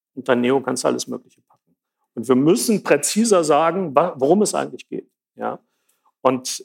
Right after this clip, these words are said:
äh, deshalb spreche ich von nachhaltigem Sozialismus, weil ich meine, dass ein solcher Sozialismus auch nicht zurückfallen darf, sondern konkretisieren muss, was in den siebzehn Nachhaltigkeitszielen ja eigentlich verbindlich festgelegt ist. Das ist ja eine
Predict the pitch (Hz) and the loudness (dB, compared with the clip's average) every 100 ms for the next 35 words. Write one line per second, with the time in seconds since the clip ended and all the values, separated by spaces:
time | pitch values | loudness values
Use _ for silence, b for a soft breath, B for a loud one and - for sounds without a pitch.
0 | _ 147 131 123 123 - 151 147 160 170 | _ 0 2 2 -2 -8 -2 0 2 2
1 | 170 _ _ _ _ _ - - 165 165 | 0 _ _ _ _ _ -10 0 0 0
2 | 185 - 151 143 139 143 185 185 180 160 | -4 -2 -2 -2 2 2 2 0 -2 -2
3 | 156 156 151 151 165 - 202 - - 139 | -4 -6 -4 -4 -4 -8 -8 -8 -4 0
4 | 160 165 147 131 170 196 214 _ _ _ | 0 -2 -2 0 0 -2 -4 _ _ _
5 | _ _ _ _ 147 156 - - 147 139 | _ _ _ _ 0 0 -2 0 2 2
6 | 190 190 156 180 160 165 - 190 - - | 2 0 0 0 0 0 -2 -4 -4 -2
7 | - 185 226 - 180 240 - - - 254 | 2 2 0 -2 0 0 -4 -4 -2 -2
8 | - - 165 160 151 190 - 156 143 160 | -2 0 0 2 0 0 0 -2 0 -2
9 | 143 160 156 127 156 233 160 175 - 156 | 0 0 0 -2 0 0 0 0 0 -2
10 | 151 151 151 180 - 156 151 - 160 - | 0 0 0 -2 -2 0 0 -2 -8 -8
11 | 123 120 - 117 104 _ _ _ _ _ | -6 -6 -8 -10 -16 _ _ _ _ _
12 | _ _ - 131 135 143 - 139 175 202 | _ _ -2 0 0 -2 -2 -2 -2 -4
13 | - 180 - - - - - - - - | -6 -6 -6 -8 -10 -10 -12 -8 -8 -4
14 | - 135 127 123 | -2 0 0 -2